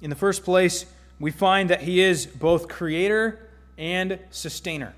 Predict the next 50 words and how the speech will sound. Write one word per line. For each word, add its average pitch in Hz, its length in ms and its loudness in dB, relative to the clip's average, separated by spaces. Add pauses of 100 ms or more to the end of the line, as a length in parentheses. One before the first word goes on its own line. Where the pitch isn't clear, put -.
(1040)
Now, 147 140 -2
we 156 120 -4
noted 180 280 0
that 156 140 6
a 151 40 0
moment 156 240 -2
ago 135 220 -4
in 127 100 -6
passing, 131 520 -8
but 135 260 -4 (280)
the 156 80 -8
first 208 280 -2
couple 175 280 -2
of 147 80 -4
verses 160 340 -6
make 160 220 -6
it 165 100 -8
more 151 180 -6
explicit. - 560 -10 (140)
Re-, 151 160 -8
verses 160 380 -4
one 196 180 -2
and 185 100 -4
two 180 180 -6
say 143 200 -4
this, 127 340 -4 (540)
"The - 140 0
earth 226 300 4
is 180 140 0
the 196 80 0
Lord's 160 480 0
and 165 180 -4
the 165 60 -2
fullness 170 400 -2
thereof, 117 480 -2
the 139 100 -4
world 170 560 4 (200)
and 143 140 -4
they 156 120 2
that 151 160 -2
dwell 160 280 4
therein. 120 440 -4 (500)
For 160 180 -4
he 156 120 -2
hath 160 260 0
founded 196 360 2
it 196 100 0
upon 185 280 0
the 170 60 -4
seas 120 580 -6